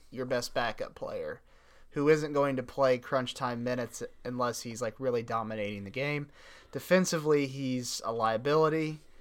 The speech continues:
Um, where he's best at is on the offensive glass, cleaning up misses, going, uh, going straight up. You know, that's how he puts up those double doubles, and he's a good defensive rebounder. So he's never going to be a defensive guy. He's,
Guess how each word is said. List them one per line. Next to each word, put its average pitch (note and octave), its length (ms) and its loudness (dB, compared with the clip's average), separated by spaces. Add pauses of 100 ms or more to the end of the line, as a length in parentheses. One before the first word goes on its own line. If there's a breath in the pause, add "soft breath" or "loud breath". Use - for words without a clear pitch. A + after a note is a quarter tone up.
(360 soft breath)
Um, A#2+ 360 4
where C3+ 160 8
he's C3 180 -4
best C#3 380 2
at B2+ 280 0
is A#2 560 -2 (160)
on A#2+ 140 0
the B2 80 -2
offensive A#2+ 500 -2
glass, A#2+ 520 2
cleaning B2+ 460 -4
up A2+ 180 -4
misses, A#2 760 -4
going, A2+ 460 -6 (220)
uh, A2+ 320 -2 (100)
going C3 240 0
straight A#2+ 320 0
up. G#2+ 240 -4 (220)
You A#2+ 100 -8
know, A2 180 -4
that's A#2+ 220 -4
how B2 160 0
he A#2+ 80 0
puts - 260 -6
up A#2 140 -4
those A2+ 220 -4
double A2+ 240 0
doubles, C3+ 480 2 (440 loud breath)
and C#3 140 0
he's C3 120 -2
a - 20 -4
good C#3 160 2
defensive B2+ 400 -4
rebounder. B2 440 0
So D#3+ 380 4 (800 soft breath)
he's F3 260 4
never G3 320 10
going E3+ 260 8
to C#3 100 -6
be D3 100 4
a C#3 40 2
defensive C3+ 460 -4
guy. C3 460 6
He's, B2 440 -6